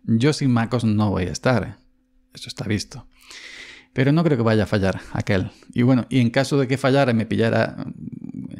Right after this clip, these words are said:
el Mac Mini con, con Linux, tampoco si te quedas unos días sin, mientras que lo arreglan sin macos, no es el fin del mundo, ¿no? Pero, em, este fin de semana he pensado comenzar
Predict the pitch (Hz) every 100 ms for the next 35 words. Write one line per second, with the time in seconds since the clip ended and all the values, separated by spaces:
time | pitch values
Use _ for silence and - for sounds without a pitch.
0 | - - 117 113 127 123 110 104 110 101
1 | 107 104 101 113 123 127 101 98 113 123
2 | 113 104 104 107 110 98 107 104 107 110
3 | 101 104 101 101 - 104 90 101 101 101
4 | 98 98 110 117 - - - - _ 113
5 | 120 127 - 98 - 95 92 104 107 95
6 | 110 120 - - - - - - - -
7 | _ _ _ _ 139 139 135 135 131 -
8 | - _ _ _ _ _ - - - -
9 | _ - 135 135 127 127 123 117 - -
10 | _ _ _ _ _ _ _ _ _ -
11 | 127 - 165 139 143 147 147 123 117 131
12 | 131 135 - - _ - _ - _ -
13 | 113 110 - 135 135